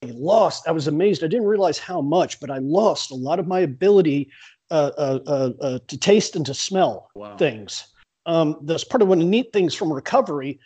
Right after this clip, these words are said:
Speaker 1: is every time you make yourself lunch or dinner or something, it's like the best food you've ever eaten because you finally got your sense of taste back.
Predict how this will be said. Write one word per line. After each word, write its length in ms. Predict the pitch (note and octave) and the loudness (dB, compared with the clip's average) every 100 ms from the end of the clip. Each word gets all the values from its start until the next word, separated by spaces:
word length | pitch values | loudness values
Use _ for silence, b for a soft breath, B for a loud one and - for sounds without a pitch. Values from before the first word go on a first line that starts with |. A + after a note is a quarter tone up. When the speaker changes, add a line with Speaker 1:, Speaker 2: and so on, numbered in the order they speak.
| b b | b b
Speaker 1:
is 380 | F3+ D#3 - - - | -4 -4 -6 -12 -6
every 200 | G#3+ C4 | -4 -2
time 200 | B3 A#3 | -2 0
you 60 | |
make 180 | F#3+ G#3 | 2 2
yourself 420 | G3+ E3 G#3 F#3+ | 0 0 2 2
lunch 340 | C#3 F#3 G#3 - | 2 0 0 -4
or 40 | |
dinner 320 | C3 E3 F#3+ | -6 -4 -2
or 80 | D#3 | -4
something, 380 | C#3 E3 D3 D#3+ | -6 -8 -6 -6
it's 140 | D3+ | -4
like 140 | E3+ D#3 | -4 -2
the 80 | D#3 | 2
best 300 | G#3+ F3+ - | 4 2 0
food 140 | F3 | 0
you've 120 | E3 | 4
ever 240 | E3 C#3+ - | 2 2 -4
eaten 280 | A3 F#3+ D#3+ | -6 -4 -4
because 260 | D3 D#3 | -4 -6
you 80 | C#3 | -8
finally 340 | C#3+ G3 F#3 D#3 | -2 2 2 4
got 200 | D#3+ - | 2 0
your 60 | |
sense 260 | - D#3+ C#3 | -6 -6 -6
of 80 | B2 | -4
taste 300 | F3+ E3 - | -2 -2 -4
back. 280 | A2+ - | -8 -10